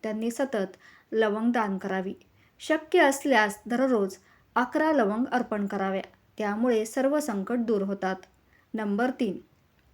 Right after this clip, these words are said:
नवरात्रीच्या नऊ दिवसात तुमच्या घरामध्ये घटस्थापना झाली असेल, तर या काळात तुम्ही तुमचे घर बंद ठेवू नका. घरामध्ये सतत कोणीतरी असायला हवं. तसंच तुम्ही दिवसाचे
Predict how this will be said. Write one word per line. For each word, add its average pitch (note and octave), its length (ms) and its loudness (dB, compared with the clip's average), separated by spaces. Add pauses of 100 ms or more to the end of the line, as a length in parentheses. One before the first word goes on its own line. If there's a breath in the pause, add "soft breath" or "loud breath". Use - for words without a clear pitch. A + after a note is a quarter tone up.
(300 soft breath)
नवरात्रीच्या F4 760 4
नऊ G#3+ 220 2
दिवसात A#3 420 0 (580 soft breath)
तुमच्या C#4+ 360 4
घरामध्ये A3 680 2 (500 soft breath)
घटस्थापना B3 760 0
झाली G#3 380 -2
असेल, F#3+ 420 -2
तर A3+ 80 0
या G#3+ 220 0
काळात G#3+ 500 -2 (400 soft breath)
तुम्ही D#4+ 300 6
तुमचे A3+ 320 0
घर A3+ 260 0
बंद G3+ 320 0
ठेवू A3+ 300 0
नका. F#3 260 -4 (360)
घरामध्ये G#3+ 680 -2
सतत A3+ 520 -2 (500 soft breath)
कोणीतरी C4+ 500 4
असायला G3+ 420 -2
हवं. G3 280 -2 (360)
तसंच A3 420 -2 (360 soft breath)
तुम्ही C#4+ 240 6
दिवसाचे B3 560 2